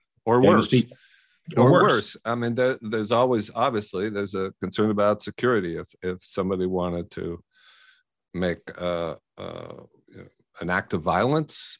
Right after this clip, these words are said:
Speaker 1: uh, wanted to call attention to something and do something terrible, uh, I mean, it's a forum that would get an awful lot of attention. So it's very important that the Academy knows who's in every single seat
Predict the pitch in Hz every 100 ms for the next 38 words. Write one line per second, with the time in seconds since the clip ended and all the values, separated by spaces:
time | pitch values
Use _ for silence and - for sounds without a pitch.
0 | - 90 85 87 85 85 82 85 - 90
1 | 87 85 - 92 90 - 101 101 104 95
2 | 95 92 92 92 92 92 87 90 - 85
3 | 82 78 - 139 110 90 85 87 92 _
4 | _ _ _ - 87 87 85 82 - _
5 | 87 87 87 87 - - 95 113 107 90
6 | 82 73 90 - 85 85 80 - 85 80
7 | 78 - 107 101 - - - 95 95 _
8 | - _ - - 113 120 117 113 110 90
9 | 87 - 85 - 104 110 95 87 87 95
10 | _ _ - 101 107 107 90 87 - 95
11 | 101 90 87 85 90 104 110 110 - 92
12 | 95 98 - - 73 - -